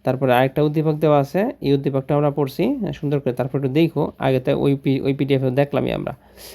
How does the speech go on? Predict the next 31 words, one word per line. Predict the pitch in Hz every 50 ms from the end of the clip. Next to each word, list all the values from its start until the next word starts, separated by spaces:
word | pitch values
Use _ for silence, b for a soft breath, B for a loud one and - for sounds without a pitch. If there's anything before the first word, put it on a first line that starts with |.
| B B B B
এখানে | 143 135 143 143 139
আরেকটা | 139 143 143 170
উদ্দীপক | 165 160 175 160 165 165
দেওয়া | 160 160 170 160 160
আছে, | 156 147 - 180 196 254 - -
এই | - 151 151
উদ্দীপকটা | 151 147 147 151 143 143 143
একটা | 139 151 143
কলেজে | - 147 143 147 143 139
আছে, | 127 131 131
আইডিয়াল | 127 135 135 143 143 143
স্কুল | 139 - - 143
অ্যান্ড | 139 143 143
কলেজ, | - 143 151
মতিঝিল, | 165 156 151 - 139 131 127 120 117
ঢাকা। | 117 110 - 127 120
উদ্দীপকটা | 127 135 131 143 135 139 139 139
সুন্দর | - - 160 165 160
করে | 160 151 151
পড়বে, | 147 - 160 147 139 147 185 220 214 -
পড়ে | - 151 143 160 208 254 254 B B B B B B B
উত্তর | 156 147 147 - 143
হলো | 139 139 139
চার। | 135 - - 165 170 208 - - b b b b b b b -
তারপর | 139 131 127
এই | 147
উদ্দীপকটাও | 160 160 160 175 165 - 170 160 160 - 175 175
পড়বে, | 170 170 175 165 165 165 156 147
এই | 147 147
উদ্দীপকটাও | 151 147 151 143 147 139 - 151 151
পড়বে, | 143 160 147 135 143 175 208